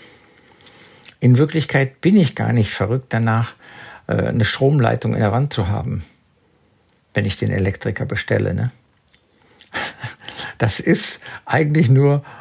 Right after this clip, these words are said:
das Minimalprodukt, das ist Commodity, da wo Preisvergleich stattfindet. Nee, ich will was ganz anderes, ne? Ich will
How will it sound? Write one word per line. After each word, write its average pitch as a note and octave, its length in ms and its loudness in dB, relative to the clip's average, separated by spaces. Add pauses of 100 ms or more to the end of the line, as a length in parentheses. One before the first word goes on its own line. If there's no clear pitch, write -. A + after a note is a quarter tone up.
(480)
das C3 180 2
Minimalprodukt, C#3+ 1080 4
das A#2+ 160 -2
ist C#3+ 160 -4
Commodity, C3+ 760 2 (140)
da B2 180 0
wo C3 80 4
Preisvergleich A2+ 800 -2
stattfindet. - 760 -4 (520)
Nee, B2 100 4
ich A#2+ 160 2
will B2+ 140 0
was G#2+ 120 -4
ganz G2 220 -2
anderes, A#2 540 0
ne? A#2+ 180 2 (920)
Ich - 180 -6
will A#2 300 4